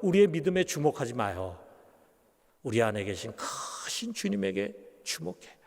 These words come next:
"그 크신 주님을 믿는 작은 믿음을 저에게 주십시오." 허드슨 테일러 그렇게 기도했다 이거예요.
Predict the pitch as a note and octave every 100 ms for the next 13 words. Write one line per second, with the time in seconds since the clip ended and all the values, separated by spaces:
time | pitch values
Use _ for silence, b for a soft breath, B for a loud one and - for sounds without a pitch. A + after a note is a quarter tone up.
0 | b - B3 B3 - - - - - -
1 | - C4+ C4 - G#3+ A3+ A3 A#3 A3 D#3+
2 | E3+ G3 F#3+ G3+ G3 G3+ B B B B
3 | - - C3 D3 E3+ C#3 B2+ C3+ C#3+ C#3
4 | A2 A2 B2+ - G#2 - - G#2 G2+ G#2+
5 | - _ _ _ _ _ G#3 G#3 F#3 -
6 | F#3+ - A3 A#3+ - - - - - -